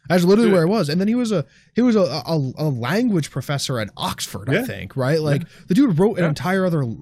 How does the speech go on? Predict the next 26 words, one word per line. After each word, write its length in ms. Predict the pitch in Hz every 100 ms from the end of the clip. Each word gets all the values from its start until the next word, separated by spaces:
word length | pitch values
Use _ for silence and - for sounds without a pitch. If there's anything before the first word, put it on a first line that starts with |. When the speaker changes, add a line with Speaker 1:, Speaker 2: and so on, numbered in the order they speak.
| 87
Speaker 1:
he 80 | 180
wrote 220 | 208 262 -
Elvish 400 | 254 180 - -
or 60 |
some 180 | - 98
shit, 240 | - 90
right? 300 | 82 135 160
Like, 260 | 147 139 131
Speaker 2:
Yeah, 120 | 220
yeah, 60 | 294 - 320
yeah, 340 | 294 285 311 277
yeah. 40 | - -
Which 180 | - 190
is 60 | 180
basically 600 | 135 214 269 - 220 185
just 240 | 160 180
like 200 | 175 131
Dead 240 | 120 185 170
Viking. 480 | 131 226 - 131 95 _ _ _ _
By 140 | 156 170
the 100 | 170
way, 140 | 165
it's 100 | 156
a 60 | 160
<laughs> 0 |
de-, 340 | - -